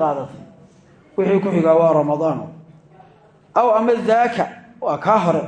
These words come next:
Ramadaankii, "hilaaluhu ahalla", bishiisii ay dhalatay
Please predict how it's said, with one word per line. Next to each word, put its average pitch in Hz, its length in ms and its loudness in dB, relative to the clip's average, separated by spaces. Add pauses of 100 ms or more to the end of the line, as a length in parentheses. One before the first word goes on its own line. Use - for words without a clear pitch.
Ramadaankii, 170 560 0 (500)
"hilaaluhu 190 640 2
ahalla", 160 380 0 (680)
bishiisii 190 480 0
ay 151 140 0
dhalatay 156 440 2